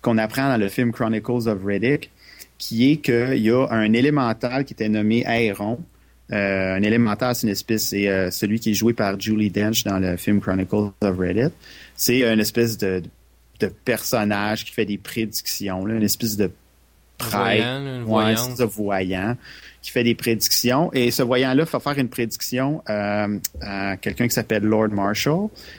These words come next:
Speaker 1: euh, qui est joué par, euh, Colm Feore dans le film Chronicles of Riddick.
Speaker 2: Mhm.
Speaker 1: Et, euh, lui étant le chef des méchants,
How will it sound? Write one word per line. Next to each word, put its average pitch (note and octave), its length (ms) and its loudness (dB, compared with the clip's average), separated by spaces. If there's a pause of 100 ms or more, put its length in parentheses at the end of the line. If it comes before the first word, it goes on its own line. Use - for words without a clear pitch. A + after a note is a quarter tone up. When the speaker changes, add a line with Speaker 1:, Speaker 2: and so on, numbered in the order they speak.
(160)
Speaker 1:
euh, G2+ 220 2
qui G#2 280 4
est - 40 4
joué G#2 220 2
par, G2+ 320 0
euh, F#2+ 180 0
Colm G#2+ 240 0
Feore G#2 500 2
dans F#2+ 220 -4
le F2+ 420 -2 (300)
film G2+ 220 2
Chronicles G2+ 520 0
of F2+ 120 -2
Riddick. A2 380 0 (400)
Speaker 2:
Mhm. C#3 300 -8 (420)
Speaker 1:
Et, G#2+ 200 2
euh, G#2 140 4
lui C3+ 300 4
étant B2+ 180 0
le A2+ 140 2
chef C#3+ 480 0
des G#2 180 -4
méchants, G#2 480 -4